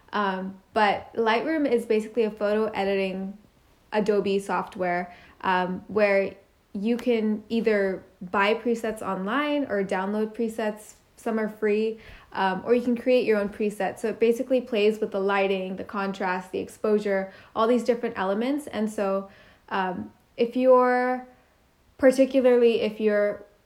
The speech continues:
if you want your feed to look cohesive and artistic and,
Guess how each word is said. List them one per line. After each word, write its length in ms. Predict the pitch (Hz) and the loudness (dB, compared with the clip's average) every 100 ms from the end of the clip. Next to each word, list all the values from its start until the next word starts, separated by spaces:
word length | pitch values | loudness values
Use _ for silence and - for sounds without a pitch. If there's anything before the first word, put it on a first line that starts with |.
| _ - | _ -8
if 140 | 220 | -2
you 120 | 240 | 0
want 340 | 208 220 220 220 | 2 2 2 2
your 540 | 214 202 185 185 190 - _ | 2 2 0 -4 -8 -16 _
feed 200 | 247 233 | -2 0
to 80 | 233 | 0
look 180 | 202 202 | 0 0
cohesive 580 | 208 208 226 226 214 196 | -6 -4 -4 -2 -2 -2
and 120 | 196 | -6
artistic 760 | 196 196 233 226 - 202 196 | -6 -4 -4 -4 -4 -4 -4
and, 280 | 185 180 | -6 -8